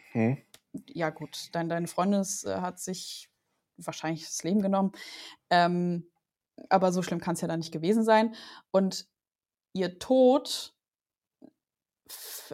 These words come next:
Speaker 2: ähm, ist quasi so, das veredelt so ein bisschen ihre Wut und ihre Rache.
Speaker 1: Ja.
Speaker 2: Ähm, es macht es irgendwie so ein bisschen tragisch, aber es macht sie auch,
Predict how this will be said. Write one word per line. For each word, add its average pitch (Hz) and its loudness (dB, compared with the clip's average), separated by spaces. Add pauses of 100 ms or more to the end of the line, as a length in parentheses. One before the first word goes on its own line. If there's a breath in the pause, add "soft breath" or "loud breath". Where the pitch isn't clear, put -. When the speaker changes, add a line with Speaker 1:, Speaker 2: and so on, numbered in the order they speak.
(100)
Speaker 2:
ähm, 185 -2 (920)
ist 202 -6
quasi 208 0
so, 202 2
das 202 -8
veredelt 226 0
so - -6
ein 185 -2
bisschen 185 -4
ihre 190 -2
Wut 220 2
und 180 -8
ihre 180 -2
Rache. 180 2
Speaker 1:
Ja. 240 6 (720 loud breath)
Speaker 2:
Ähm, 180 0 (380)
es - -10
macht 208 2
es - -10
irgendwie 185 -2 (560)
so 196 -4
ein 196 2
bisschen 175 -4
tragisch, 233 4
aber 196 2
es - -6
macht 196 -2
sie - -12
auch, 175 -2